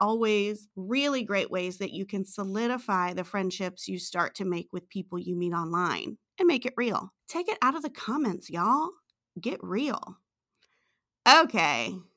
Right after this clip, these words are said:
your next step is to grab Emily's worksheet and really think about which ideas resonate with you,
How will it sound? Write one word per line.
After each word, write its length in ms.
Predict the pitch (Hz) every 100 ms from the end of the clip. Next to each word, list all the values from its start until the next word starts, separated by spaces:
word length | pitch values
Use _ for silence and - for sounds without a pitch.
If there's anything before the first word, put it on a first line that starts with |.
| _ _
your 180 | 202 240
next 280 | 214 - -
step 300 | - 76 - - -
is 160 | 269 269
to 160 | 381
grab 640 | 311 339 349 220 175 190 240 -
Emily's 380 | 226 262 339
worksheet 520 | 233 208 - - 113 - - - - -
and 120 | 247
really 240 | 285 302
think 360 | 269 - 285 294
about 560 | 247 247 220 214 226 -
which 300 | 190 233 - -
ideas 500 | 202 208 202 190 196
resonate 540 | 208 349 403 226 -
with 180 | 175 175
you, 320 | 160 82 -